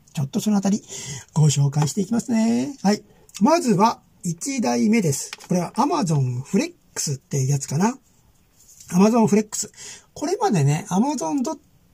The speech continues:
が、あ、あ、ごめんなさい。エコードットが一番その、なんていうかな、エントリーモデルだったんですけども、さらにそのね、弟分ができたんですよ。値段が二千九百八十円。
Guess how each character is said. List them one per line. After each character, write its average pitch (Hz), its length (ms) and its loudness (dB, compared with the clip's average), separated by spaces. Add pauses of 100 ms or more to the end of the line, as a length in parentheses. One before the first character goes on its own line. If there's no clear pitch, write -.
(340)
が、 226 340 0
あ、 190 200 -4
あ、 - 20 -2
ご 180 80 2
め 190 80 6
ん - 20 4
な 170 80 -2
さ - 20 -2
い。 - 120 -4
エ 208 60 0
コ 339 160 -2
ー 349 80 0
ド 381 80 -2
ッ - 40 -10
ト 208 120 -4
が 156 80 0
一 170 180 -4
番 196 160 0
そ 190 120 -4
の、 180 500 -4
な 185 100 -2
ん 143 60 -6
て - 80 -8
い - 60 -8
う - 20 -20
か 139 140 -6
な、 139 200 -4
エ 208 100 2
ン 226 120 0
ト 233 120 -2
リ 233 180 2
ー - 20 2
モ 226 100 4
デ 180 140 0
ル 135 80 0
だ 123 80 -4
っ - 20 -20
た 110 120 -12
ん - 20 -6
で 151 100 -6
す - 80 -8
け 139 100 -10
ど 135 80 -6
も、 135 100 -4 (260)
さ - 180 -4
ら 339 140 0
に 202 120 2
そ 196 120 0
の 180 100 0
ね、 190 140 -2 (280)
弟 359 380 2
分 240 300 2
が 143 80 4
で 147 120 0
き - 80 -10
た 143 100 -4
ん 120 60 -6
で - 60 -10
す - 140 -12
よ。 147 100 -18 (460)
値 175 100 4
段 233 220 4
が 208 240 4 (180)
二 233 140 6
千 254 240 0
九 170 100 -2
百 131 240 -2
八 156 240 -4
十 156 140 0
円。 110 160 -4